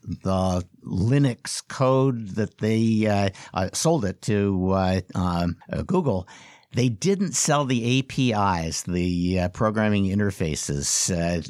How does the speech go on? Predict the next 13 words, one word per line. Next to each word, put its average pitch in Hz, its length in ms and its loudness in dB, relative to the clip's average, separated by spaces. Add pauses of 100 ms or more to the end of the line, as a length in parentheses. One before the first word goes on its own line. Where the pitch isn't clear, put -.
uh, 92 60 -2 (200)
that 92 280 -2 (320)
are 110 380 0
essential 101 880 0 (460)
to 113 560 2
connect 120 720 -2
up 101 340 -2
applications 101 1000 -2
to 98 640 0
operating 90 420 -2
systems. 85 640 -4
Uh, 95 180 0 (380)
uh, 98 220 2